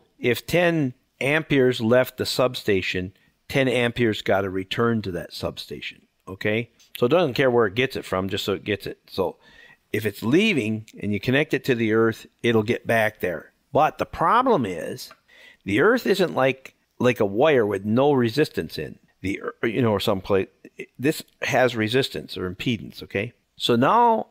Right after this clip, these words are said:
you come along and you stand on that circuit. So a certain amount of that current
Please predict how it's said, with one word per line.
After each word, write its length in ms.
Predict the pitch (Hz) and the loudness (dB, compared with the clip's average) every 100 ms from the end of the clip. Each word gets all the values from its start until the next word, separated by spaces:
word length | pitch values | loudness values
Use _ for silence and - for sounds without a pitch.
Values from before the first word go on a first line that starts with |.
| _ | _
you 300 | 143 156 262 | -4 2 2
come 240 | - 185 | 2 0
along 340 | 123 110 120 127 | 2 2 2 2
and 100 | 123 | 0
you 80 | 135 | 0
stand 520 | - 151 175 175 156 | 0 2 2 2 0
on 220 | 107 98 | -2 -4
that 240 | 95 - - - | -10 -12 -16 -14
circuit. 480 | - 98 80 - - _ - | -4 -2 -2 -10 -16 _ -4
So 180 | 113 | 0
a 40 | 104 | 2
certain 300 | - 233 247 | 4 2 4
amount 260 | 180 160 | 2 2
of 60 | 143 | 2
that 120 | 117 | 0
current 400 | - 180 110 101 | 0 2 2 -2